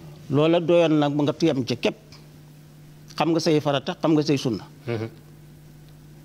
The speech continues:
Speaker 1: Léegi nag kon boo duggaatee ci tariixa.
Speaker 2: Ndoole.
Speaker 1: Ban avantage moom nga ci war a mën a jëlee? Xanaa du li nga fa yóbbaale?
Speaker 2: Ndax li amoon nga ko ba noppi.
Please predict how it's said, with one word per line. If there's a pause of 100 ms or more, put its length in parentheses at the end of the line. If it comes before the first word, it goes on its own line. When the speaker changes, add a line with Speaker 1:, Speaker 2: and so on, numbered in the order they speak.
(360)
Speaker 1:
Léegi
nag
kon
boo
duggaatee
ci
tariixa. (2750)
Speaker 2:
Ndoole.
Speaker 1:
Ban
avantage (960)
moom
nga
ci
war
a
mën
a
jëlee? (1600)
Xanaa
du
li
nga
fa
yóbbaale? (960)
Speaker 2:
Ndax
li
amoon
nga
ko
ba
noppi.